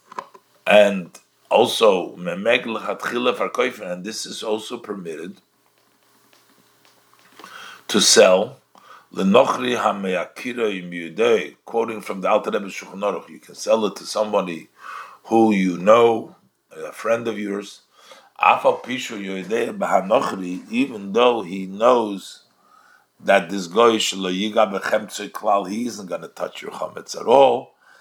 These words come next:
Eli yishmerenu lo, he's going to guard it to him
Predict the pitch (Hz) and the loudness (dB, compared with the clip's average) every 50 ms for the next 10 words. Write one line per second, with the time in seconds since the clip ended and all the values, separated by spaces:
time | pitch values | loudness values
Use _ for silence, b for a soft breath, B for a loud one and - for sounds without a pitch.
0 | b b b b - 113 123 139 143 156 156 - - 165 165 160 175 220 214 196 | b b b b -4 -2 -2 -2 -2 -4 -4 -8 -8 -4 2 2 2 2 2 -2
1 | 190 175 143 123 117 113 95 101 113 107 98 95 117 117 117 117 117 110 - - | -2 -2 -2 -2 -2 -4 -8 -12 -14 -16 -10 -6 -6 -6 -6 -8 -12 -16 -16 -14
2 | 113 110 107 104 101 98 - _ _ _ _ _ _ _ _ _ _ _ _ _ | -10 -8 -8 -8 -8 -10 -12 _ _ _ _ _ _ _ _ _ _ _ _ _
3 | _ _ _ _ _ _ _ _ - - - - 117 127 143 151 147 123 107 92 | _ _ _ _ _ _ _ _ -16 0 4 6 8 8 6 4 2 -2 -10 -14
4 | - - 80 78 80 90 87 90 95 | -16 -18 -20 -16 -14 -14 -14 -16 -18